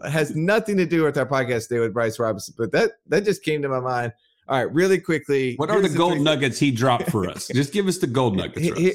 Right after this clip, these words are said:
Speaker 1: here's three of my, three of my takeaways, and we'll jump into the interview. First, you gotta be believing in yourself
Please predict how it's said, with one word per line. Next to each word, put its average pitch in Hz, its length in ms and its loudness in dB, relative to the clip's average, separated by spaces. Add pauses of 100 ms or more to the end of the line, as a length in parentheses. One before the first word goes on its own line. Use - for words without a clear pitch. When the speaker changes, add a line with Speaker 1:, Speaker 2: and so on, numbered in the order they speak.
Speaker 1:
here's 202 240 2
three 190 220 2
of 160 60 -2
my, 151 140 0 (120)
three 156 160 2
of 147 60 2
my 135 100 0
takeaways, 110 600 0
and 107 80 0
we'll 120 140 2
jump 110 260 0
into 104 200 -2
the 92 120 -2
interview. - 360 -8 (160)
First, 143 380 2
you 127 100 -2
gotta 131 240 2
be 139 80 2
believing 123 360 0
in 127 80 -2
yourself 113 480 -2